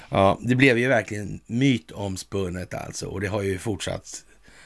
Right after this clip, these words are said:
Man har ju odlat den, och man undrar ju faktiskt här om inte, eh, det är ett sambandet mellan hederslegionen och främlingslegionen i det här alltså.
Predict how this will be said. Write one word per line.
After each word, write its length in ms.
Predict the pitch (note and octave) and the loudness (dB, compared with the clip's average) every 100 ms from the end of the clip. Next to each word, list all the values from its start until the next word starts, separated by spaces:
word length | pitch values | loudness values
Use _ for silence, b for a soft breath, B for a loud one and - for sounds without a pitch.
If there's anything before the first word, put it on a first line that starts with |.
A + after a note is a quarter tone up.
| b | b
Man 140 | G#2+ | 2
har 60 | A2 | 2
ju 80 | A2+ | 6
odlat 580 | C#3+ A#2 F#2+ G#2+ A#2 | 6 6 2 0 -2
den, 280 | - F2+ F2+ | -2 -10 -8
och 100 | G#2 | 0
man 100 | B2 | 4
undrar 400 | G3+ B3 G2 D3+ | 6 4 0 0
ju 80 | A3+ | 0
faktiskt 340 | C#3+ A2 G#2+ | 0 -4 -4
här 140 | A2+ G#2 | -2 -2
om 80 | B2 | -2
inte, 180 | A#2 A2+ B B B B B B B | -4 -10 B B B B B B B
eh, 380 | - - - - - - | -10 -6 -6 -8 -12 -12
det 80 | - | -6
är 40 | C3 | -2
ett 100 | - | 2
sambandet 760 | - E3 E3 G2+ G2+ D#3+ E3+ | 4 4 4 0 2 2 4
mellan 200 | E3 A#2+ | 2 2
hederslegionen 580 | C3+ G2 G2 G2 F#2+ F#2+ | 2 -2 -4 -4 -4 -6
och 60 | |
främlingslegionen 800 | B2 A#2 G2+ - E2+ E2+ - G1+ | -6 -6 -6 -8 -8 -8 -8 -10
i 60 | - | -10
det 100 | G1+ | -8
här 360 | E2+ - - - | -8 -10 -12 -14
alltså. 240 | - - | -10 -10